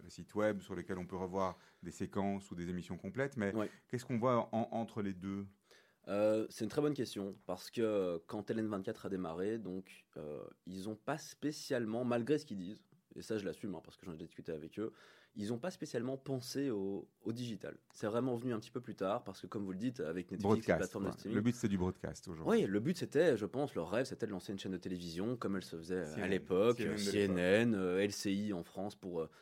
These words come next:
Speaker 2: parce qu'on parle souvent de B F M, nous on préfère être comparé
Speaker 1: Ouais.
Speaker 2: à, à, à L C I. Euh, donc je pense vraiment qu'il y avait, euh, cet oubli peut-être au début,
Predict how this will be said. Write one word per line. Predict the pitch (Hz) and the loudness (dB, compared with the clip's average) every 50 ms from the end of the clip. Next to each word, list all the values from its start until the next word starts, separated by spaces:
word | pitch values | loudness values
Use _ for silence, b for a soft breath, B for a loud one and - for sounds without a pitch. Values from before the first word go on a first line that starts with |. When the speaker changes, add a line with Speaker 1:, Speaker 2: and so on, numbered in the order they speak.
| b b | b b
Speaker 2:
parce | - - - | -20 -20 -10
qu'on | - | -6
parle | 101 98 92 | -6 -6 -4
souvent | 113 110 107 | -2 -2 2
de | 104 107 | 4 4
B | 104 | 4
F | 95 - | 4 4
M, | 110 107 | 0 0
nous | 107 104 | 0 -2
on | |
préfère | 95 - 92 - - 87 | -2 -4 -6 -4 -4 -4
être | 85 - | -4 -4
comparé | - 98 87 87 82 92 90 | -6 -8 -6 -6 -4 -4 -4
Speaker 1:
Ouais. | 85 | -4
Speaker 2:
à, | 80 78 | -4 -6
à, | - - - 104 | -4 -2 -2 -4
à | - - - - 98 92 | -2 -4 -2 0 2 2
L | 90 92 | 0 -2
C | - - 95 98 | -4 -2 0 2
I. | 120 156 170 B B B B B B B B - | 2 2 0 B B B B B B B B 0
Euh, | - 95 95 95 98 98 98 101 101 101 - - - _ - | 4 6 6 6 6 4 2 2 0 0 -4 -8 -16 _ -14
donc | 87 107 104 127 131 131 120 | -12 -2 0 2 2 2 0
je | 104 107 107 131 | -4 0 2 2
pense | 123 123 139 147 156 143 | 2 4 2 2 2 2
vraiment | 127 123 127 123 139 151 160 143 | 4 4 6 6 6 4 2 2
qu'il | - - 123 | 0 2 2
y | 113 | 4
avait, | 107 110 131 135 131 | 4 6 6 6 8
euh, | 117 104 101 98 - - - | 8 6 6 4 4 0 -6
cet | - - - - 147 139 - | -10 -10 0 2 2 2 2
oubli | 180 160 139 139 143 160 156 | 0 4 4 4 4 4 0
peut-être | - 120 113 - 120 120 - 120 | -2 -2 0 0 -2 -2 -2 0
au | |
début, | 104 104 98 95 107 123 143 | 0 0 0 2 0 0 0